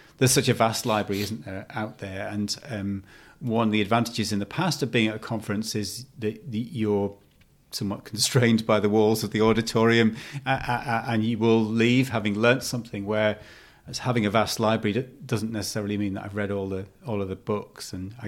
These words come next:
I guess there's something about, about this live experience. And I was wondering if, you know, being at a conference might mean live broadcasting of conversations and listening into those things and having some extended discussion.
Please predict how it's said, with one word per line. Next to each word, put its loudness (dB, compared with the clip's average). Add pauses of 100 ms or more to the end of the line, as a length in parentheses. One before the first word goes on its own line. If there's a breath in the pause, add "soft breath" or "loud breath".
(120)
I -10
guess -6
there's -12
something -6
about, -4 (480 loud breath)
about 2
this 0
live 4
experience. -2
And 6
I 10
was 10
wondering 8
if, 2
you 2
know, 4 (1200 loud breath)
being 10
at 6
a 2
conference -2
might 2
mean -2 (760)
live 0
broadcasting -4
of -12
conversations -6
and -8
listening 0
into -4
those -10
things -6
and -8
having -4
some -6
extended -8
discussion. -10